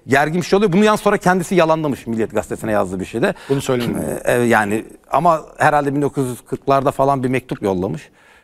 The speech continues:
Speaker 1: da yalanlamış. Fakat tabii Atatürk o kadar kahramanken o yalanlamayı ne kadar ciddiye alırız? E, şey değil. Yani özet vereyim.
Speaker 2: Tam da
Speaker 1: E,
Speaker 2: Enver bu yüzden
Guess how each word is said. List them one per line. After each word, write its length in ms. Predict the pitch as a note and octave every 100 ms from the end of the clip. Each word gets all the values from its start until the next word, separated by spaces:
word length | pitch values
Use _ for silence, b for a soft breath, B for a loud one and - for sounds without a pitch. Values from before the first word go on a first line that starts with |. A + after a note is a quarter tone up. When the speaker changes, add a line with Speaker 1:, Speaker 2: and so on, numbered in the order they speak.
| _ A#2
Speaker 1:
da 100 | G2+
yalanlamış. 500 | A2 A#2+ A2+ D#3 -
Fakat 320 | D3 D#3 -
tabii 240 | C3+ A#2+ - -
Atatürk 280 | A2 A#2+ A#2+
o 60 |
kadar 240 | C3+ C3 -
kahramanken 640 | A#2+ C3+ C#3 C3+ C3+ D3 -
o 80 |
yalanlamayı 560 | A2+ A#2+ A#2+ A#2+ B2 B2+
ne 80 | B2+
kadar 300 | B2+ G#2+ F2
ciddiye 320 | F#2+ E2+ G2
alırız? 360 | F2+ A#2+ - - B B _
E, 240 | G#2 G2+ G2+
şey 200 | D3+ B2+
değil. 100 | B2
Yani 360 | F3+ F3+ E3+ -
özet 320 | E3 F3+ E3
vereyim. 240 | D#3+ B2+ - B B B -
Speaker 2:
Tam 180 | A3+
da 140 | D4 G#3+
Speaker 1:
E, 40 |
Speaker 2:
Enver 280 | E3 G3+ A#3
bu 80 | F3+
yüzden 300 | D#3+ C#3+